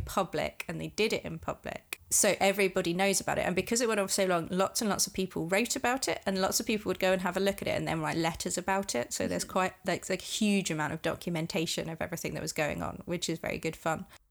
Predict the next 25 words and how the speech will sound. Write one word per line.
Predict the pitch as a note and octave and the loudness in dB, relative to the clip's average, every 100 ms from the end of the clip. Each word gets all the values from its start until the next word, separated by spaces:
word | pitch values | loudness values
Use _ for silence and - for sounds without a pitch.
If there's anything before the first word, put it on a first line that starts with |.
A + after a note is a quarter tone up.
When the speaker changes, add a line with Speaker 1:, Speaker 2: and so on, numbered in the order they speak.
| _ | _
Speaker 2:
Yeah. | A3+ G#3 - F#3 _ - | -6 -4 -4 -8 _ -2
Speaker 1:
And | G#3 G#3+ | 2 4
there's | G#3+ | 4
obviously | A#3 A#3 G#3+ | 4 4 2
two | G#3 - F#3+ | 0 2 2
interpretations. | F#3 F#3+ E3+ - G3+ F#3+ - F3 - | 2 0 -2 0 0 0 -2 -4 -4
The | |
first | - G3 G3+ | 2 2 2
interpretation | F3+ E3+ - F3+ E3+ F3 D#3+ D#3+ - | 0 -2 0 0 0 0 -2 -4 -2
is | E3+ - | 0 2
that | D#3+ D#3 - - - - - - - | 2 0 -2 -8 -8 -16 -18 -12 -2
it, | G3 F#3 - - | 0 0 -6 -6
well, | F3+ E3+ - | -4 -4 -6
okay, | E3 D#3+ | -4 -4
three | - - F#3+ - | -2 -2 0 -2
interpretations. | - - - - D#3+ - - | -4 -8 -6 -6 -6 -8 -2
First | C4 C#4+ - | 2 4 2
interpretation | E3+ - - - D#3 - D3+ D#3 - | -2 -2 -4 -2 -2 -2 -4 -6 -6
is | D#3 D3+ | -6 -4
that | - - - | -4 -4 -2
it | D#3+ | -2
was | - D#3 - | -2 -2 -2
a | D#3+ | -4
demonic | E3+ - - - | -6 -8 -10 -6
possession, | G#3+ - - G3+ | -6 -6 -8 -8